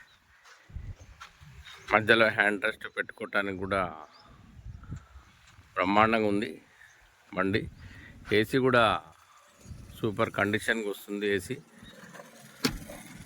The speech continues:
ఇదిగోండి ఇటు నుంచి సైడ్ కూడా, బోత్ సైడ్ కూడా మీకు సీట్లు ఇవన్నీ చూపిస్తున్నాం.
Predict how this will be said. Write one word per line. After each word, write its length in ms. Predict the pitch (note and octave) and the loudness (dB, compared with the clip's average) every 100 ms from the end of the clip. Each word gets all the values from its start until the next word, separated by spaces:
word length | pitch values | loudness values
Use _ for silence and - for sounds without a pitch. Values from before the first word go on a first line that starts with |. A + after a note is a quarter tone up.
| - - - - - - - - - - - - - G#2 | -20 -20 -20 -20 -20 -18 -16 -14 -12 -12 -14 -18 -8 0
ఇదిగోండి 380 | G2+ G#2+ G#2+ | 4 4 2
ఇటు 180 | F#2 G2 | 0 0
నుంచి 260 | A2 G#2 A2 | 0 2 -2
సైడ్ 300 | - G#2 G2+ | 0 2 0
కూడా, 260 | F#2+ G#2 F#2+ | 0 0 0
బోత్ 320 | E2+ G2+ F#2+ | 0 -2 0
సైడ్ 280 | - G2 F2+ | 2 0 0
కూడా 340 | G2+ G2 F2 - - - - - - - - - - | -4 -2 -4 -6 -20 -20 -20 -20 -20 -20 -20 -14 -4
మీకు 180 | F#2 F2 | -4 -4
సీట్లు 680 | - G2+ G2 - G2 F#2+ F#2+ | -6 -6 -6 -6 -6 -6 -4
ఇవన్నీ 320 | F2+ F2 F#2 | -6 -4 -4
చూపిస్తున్నాం. 720 | F2+ F2 F#2 - F#2 G2 | -4 -4 -6 -8 -8 -8